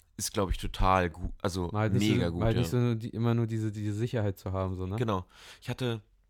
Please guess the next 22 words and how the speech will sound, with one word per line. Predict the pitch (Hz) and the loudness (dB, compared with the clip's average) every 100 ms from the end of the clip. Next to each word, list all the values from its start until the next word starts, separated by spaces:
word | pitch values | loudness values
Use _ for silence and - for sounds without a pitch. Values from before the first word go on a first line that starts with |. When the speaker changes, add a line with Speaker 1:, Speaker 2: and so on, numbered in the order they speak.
| _ _ - | _ _ -16
Speaker 1:
äh, | - | -14
genau, | - 113 98 | -4 0 0
das | 92 110 | -2 -4
ist | |
halt | 113 | -4
genau | 110 107 | -2 -2
das | 98 - | -2 -6
Thema. | - 110 98 107 - - - - - | -4 0 0 2 0 0 -6 -10 -6
Ähm, | 104 98 98 | -4 -2 -6
ich | - | -6
hab | 95 | -4
am | 98 98 | -4 -4
Dienstag | 123 - 101 | -4 -6 -8
wieder | 104 98 | -4 -2
meinen | 92 90 | -2 -2
Part | - 123 - | -4 -4 -10
referiert | - 147 156 185 - - - - _ _ _ _ _ - - | -12 -12 -12 -14 -14 -20 -20 -20 _ _ _ _ _ -20 -12
im, | 98 98 95 92 90 87 _ - - _ - | -8 -8 -8 -8 -10 -12 _ -20 -20 _ -14
äh, | 92 90 | -10 -8
Unternehmerworkshop, | 92 92 95 123 120 123 - 139 139 | -6 -4 -2 -2 0 -2 -4 -8 -6
ne, | 120 | -6
Mindset. | 131 98 120 - 147 | -4 -4 -4 -6 -8